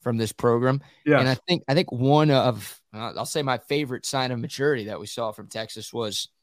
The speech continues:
Speaker 1: how good this passing game looked without Xavier Worthy making a huge impact.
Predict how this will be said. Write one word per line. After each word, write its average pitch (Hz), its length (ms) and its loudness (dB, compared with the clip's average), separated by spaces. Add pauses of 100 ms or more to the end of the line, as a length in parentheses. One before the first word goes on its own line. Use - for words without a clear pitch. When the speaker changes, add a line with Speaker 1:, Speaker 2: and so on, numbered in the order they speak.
(760)
Speaker 1:
how 143 240 4
good 147 320 6
this 151 180 2
passing 139 440 2
game 156 280 2
looked 170 440 -2 (1600)
without 156 440 2
Xavier 151 380 2
Worthy 143 360 6
making 127 260 2
a 113 60 2
huge 117 320 2
impact. 98 560 -2